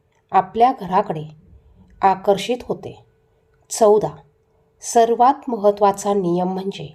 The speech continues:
गुरुवारी महिला केस धुवत नाही, तेव्हा आपण बुधवारी केस धुवू शकतो. गुरुवारी महिलांनी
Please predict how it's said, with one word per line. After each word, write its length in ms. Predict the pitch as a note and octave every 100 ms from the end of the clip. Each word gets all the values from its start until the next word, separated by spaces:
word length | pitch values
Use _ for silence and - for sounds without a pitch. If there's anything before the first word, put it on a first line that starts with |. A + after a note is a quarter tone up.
| _ _ _ _ G3
गुरुवारी 640 | G#3+ G#3+ B3 F#3+ D3+ D#3 _ _ _ -
महिला 480 | A3+ A3 A3 A3+ B3+
केस 580 | B3+ - F#3+ F#3+ F#3+ -
धुवत 420 | F#3 F#3 F3 G3+
नाही, 340 | A3 D3+ D#3 - _ _ _ _ -
तेव्हा 400 | G3+ G3 G3 F#3+
आपण 360 | F#3+ F3+ G#3 D#3 - - _
बुधवारी 540 | G3+ A3+ F#3+ A3 A#3 D4
केस 520 | D4 F3 D#3 - - _ _ _
धुवू 340 | F#3 G3+ G3 B3+
शकतो. 500 | - G3 - D#3+ D3+ - _ _ -
गुरुवारी 480 | - A#3+ C4 B3 B3+
महिलांनी 720 | C4 F#3+ G3+ G3+ G3 F#3+ F#3+